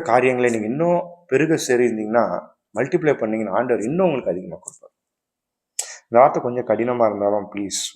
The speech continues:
பேர் பண்ணிக்கோங்க. நிறைய சோம்பேறிகளை பார்க்குறேன், நல்லா டாஸ்மாகில் சுத்திட்டு சரக்கு அடிச்சுட்டு வீட்டுல உட்காந்து மனைவிக்கும் பெற்றோர்களுக்கும் பிள்ளைகளுக்கும் பாரமா இருக்காங்க.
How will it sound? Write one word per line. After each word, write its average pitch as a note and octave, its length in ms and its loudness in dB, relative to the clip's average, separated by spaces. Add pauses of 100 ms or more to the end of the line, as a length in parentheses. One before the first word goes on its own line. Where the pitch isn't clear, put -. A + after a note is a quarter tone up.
(120)
பேர் G#2 220 4
பண்ணிக்கோங்க. F#2 440 -10
நிறைய G#2 220 -2 (100)
சோம்பேறிகளை A2 520 -2 (100)
பார்க்குறேன், F#2 340 -6 (800)
நல்லா G2+ 180 4 (120)
டாஸ்மாகில் A2 540 2
சுத்திட்டு G#2 380 -8
சரக்கு A2+ 280 0
அடிச்சுட்டு G2 300 -6 (280)
வீட்டுல A2+ 300 -2
உட்காந்து G2+ 300 -6 (120)
மனைவிக்கும் G2+ 580 -6
பெற்றோர்களுக்கும் F#2+ 800 -10
பிள்ளைகளுக்கும் G2+ 680 -4
பாரமா G#2+ 380 -2
இருக்காங்க. D#2+ 320 -10